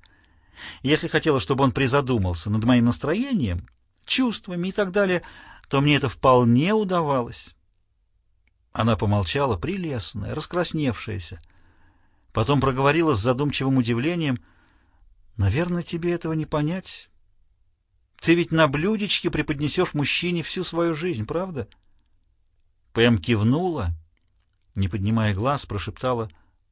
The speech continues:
«Да, жизнь и все остальное на блюдечке», и закрыла руками глаза. «Значит, это ты, дура», спокойно заключила Эллен.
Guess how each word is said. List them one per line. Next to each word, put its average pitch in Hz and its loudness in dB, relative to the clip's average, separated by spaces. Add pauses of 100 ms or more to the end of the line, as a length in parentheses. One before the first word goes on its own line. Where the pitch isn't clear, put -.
«Да, 98 -2 (880)
жизнь 151 -6 (140)
и - -10
все 156 -8
остальное 113 -4 (800)
на 123 -4
блюдечке», 113 -8 (520)
и 127 0
закрыла 131 0
руками 120 -4
глаза. 107 -2 (1800)
«Значит, 196 4
это 240 0
ты, 196 0
дура», 165 0 (100)
спокойно 131 0
заключила 113 -2
Эллен. 90 0